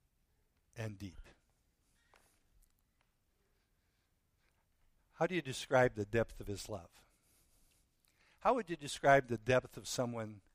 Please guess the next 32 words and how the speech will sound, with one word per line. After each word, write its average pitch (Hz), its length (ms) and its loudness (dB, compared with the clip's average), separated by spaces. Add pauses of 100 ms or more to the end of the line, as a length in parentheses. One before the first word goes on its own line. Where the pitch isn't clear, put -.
your 131 200 -2
love 123 220 4
for 120 120 -12
someone 117 400 -4
that 104 200 -12
you 120 80 -16
truly 113 360 -8
love? 110 220 -2 (2500)
What 196 200 0
words 208 320 4
would 160 160 -4
you 156 80 0
use? 143 520 -6 (1300)
Would 151 160 0
you 156 60 -2
talk 170 300 8
about 156 260 6
what 160 180 -2
you've 135 180 -8
done 147 220 4
for 165 240 -4
them? 180 260 -4 (1900)
How 185 200 0
would 190 160 -6
you 180 60 -14
describe 147 460 2
the 113 100 -6
depth 131 280 -2
of 123 100 -10
your 120 140 -6
love 120 260 4
for 107 500 -6